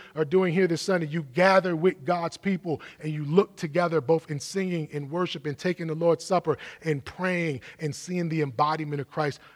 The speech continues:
among you. You can't afford not to do it. And how else do you look? You don't run by yourself. The text says, "Let us, let us run. Let us run."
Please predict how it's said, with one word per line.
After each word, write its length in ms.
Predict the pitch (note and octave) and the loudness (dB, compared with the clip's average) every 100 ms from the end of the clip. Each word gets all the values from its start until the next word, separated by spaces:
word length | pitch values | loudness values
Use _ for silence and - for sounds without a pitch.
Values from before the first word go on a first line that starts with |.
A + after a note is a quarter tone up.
| - | -12
among 380 | C#3 C3+ C#3+ A2 | -8 -6 -6 -8
you. 180 | F#2 - | -16 -12
You 120 | D3+ | -10
can't 260 | - F3 D#3+ | -2 0 0
afford 340 | - D#3+ D3 | -2 -2 -2
not 240 | C3 D3 - | 0 -6 -6
to 80 | A#2+ | -12
do 240 | B2 A2 | -10 -10
it. 80 | F#2 | -10
And 100 | A#2 | -2
how 280 | E3+ F3+ F3+ | 4 6 6
else 160 | E3+ | 4
do 100 | - | 0
you 180 | E3+ E3+ | -4 0
look? 280 | F3 G3 - - - | 4 4 2 -16 -8
You 220 | C#3+ E3+ | -4 -2
don't 340 | C3+ F#3 F#3 | 4 4 4
run 260 | D#3+ F3+ F3 | 0 0 2
by 200 | E3 E3+ | 2 2
yourself. 580 | D#3+ E3 - G3 F3 - | 2 0 0 4 4 4
The 80 | C3 | -4
text 340 | - E3+ - | -2 -2 0
says, 200 | F3 C3+ | -2 0
"Let 240 | D#3 E3+ | 2 2
us, 540 | D3 F3 - - - - - - | 2 0 -2 -6 -12 -14 -20 -4
let 220 | D#3+ E3 | -2 0
us 360 | E3+ E3 - C#3+ | 0 -2 -6 -8
run. 320 | D3+ C3+ A#2 | -6 -6 -2
Let 220 | C#3+ D#3 - | 0 -2 -2
us 420 | F3 E3+ - - - | -4 -4 -6 -10 -10
run." 400 | D3 D#3+ D3+ | -4 -2 -2